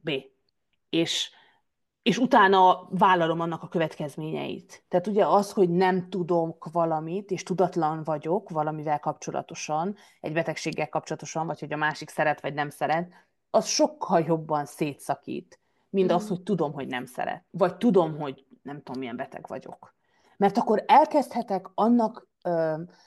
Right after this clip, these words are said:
Speaker 1: ö, megfelelően, ö, építkezni, és, és tartalékolni, stb., hogyha tudok valamilyen bizonyosságot. Tehát, hogy ez egy faktor, hogy akkor azért döntünk már végre valami mellett, mert,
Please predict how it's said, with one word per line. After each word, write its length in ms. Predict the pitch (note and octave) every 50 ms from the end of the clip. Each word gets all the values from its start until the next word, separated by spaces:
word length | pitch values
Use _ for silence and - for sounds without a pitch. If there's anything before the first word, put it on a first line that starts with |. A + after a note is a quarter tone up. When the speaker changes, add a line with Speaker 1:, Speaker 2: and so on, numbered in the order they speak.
| _ _ _ _ _ _
Speaker 1:
ö, 360 | - E3+ E3 D#3+ D#3 D3+ D#3 D#3+ -
megfelelően, 1120 | - G3 G#3 G#3 - - C4 A#3 G#3+ G3 F#3+ F#3 F3+ F3 E3+ E3 D#3+ D#3 D#3 D#3 E3 - _
ö, 380 | - E3+ D#3+ D#3 D3+ D3+ D3+ - - - - D#2+ E2+ - -
építkezni, 800 | - A3 F#3+ - F3+ F3+ - - D3+ C#3+ - - C#3+ C#3 C#3 C3+
és, 460 | - - D3+ D#3+ D#3+ D#3 - - -
és 440 | - - D#3+ D#3+ D#3 D3+ - - -
tartalékolni, 840 | - G3 G3 F#3+ G3 G#3 G3 F3+ E3 E3+ - - D#3 D3 C#3+ C#3+ C#3
stb., 500 | C#3+ - E3 D3 - - B2 - F3+ - - - G#3 - _ _ _ _ _ _ _ _
hogyha 320 | _ F#3 F3 - F#3+ E3
tudok 360 | - F#3 E3 E3 D3+ - -
valamilyen 420 | D#3 D3+ D3 D3 D#3 D#3 D#3+ C#3+ D#3
bizonyosságot. 880 | D#3 D#3 E3 D#3 C#3+ D#3 - - - F3 D#3+ - - - F3+ - _ _ _ _
Tehát, 260 | - F#3 F3+ F3 F3+
hogy 240 | G#3 G3 - - - _ _
ez 280 | - - G#3+ A#3 G#3+
egy 220 | A3+ - G3+ F#3 -
faktor, 640 | - F3 D3 - - - D#3+ G2+ F2 - F#3+ - -
hogy 160 | - G3 F#3+
akkor 460 | F#3+ F3+ - - A3 G#3 G3+ - - -
azért 540 | - A3 A3+ G#3+ C4 B3+ A#3+ - - A3+ F#3
döntünk 640 | A3 A3+ G#3 G3+ A3+ A3 A3 - - A3 A3+ -
már 240 | G#3 A3 G3+ G3 G3
végre 280 | G3 G3 F#3+ F#3 F#3+ F#3
valami 360 | F3 F#3+ F3+ F3+ F3+ F#3 F3+
mellett, 560 | F3+ F3+ F3 E3+ E3+ E3 E3 E3 D#3+ - -
mert, 640 | F3 E3+ D#3 D3+ D3+ D3 D3 - _ - - - _